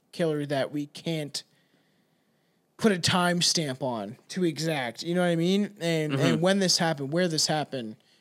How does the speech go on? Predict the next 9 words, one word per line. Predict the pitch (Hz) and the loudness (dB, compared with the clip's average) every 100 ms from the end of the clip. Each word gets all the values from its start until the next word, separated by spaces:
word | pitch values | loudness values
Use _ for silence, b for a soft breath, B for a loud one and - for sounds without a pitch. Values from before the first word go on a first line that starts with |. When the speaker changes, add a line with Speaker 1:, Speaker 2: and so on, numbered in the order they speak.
| _ | _
Speaker 1:
Uh, | 156 156 147 | -4 -2 0
separating | 156 254 254 330 285 | 2 4 4 0 0
fact | - 226 220 | 4 4 4
from | 180 | -2
fiction | - 262 - 214 202 208 208 | -2 -2 0 0 0 -2 -4
in | 196 190 185 | -2 0 2
Peter | 214 208 | 2 4
Neer's | 190 202 202 185 | 4 4 4 2
tales, | - 196 185 170 165 156 | 2 4 4 4 2 -2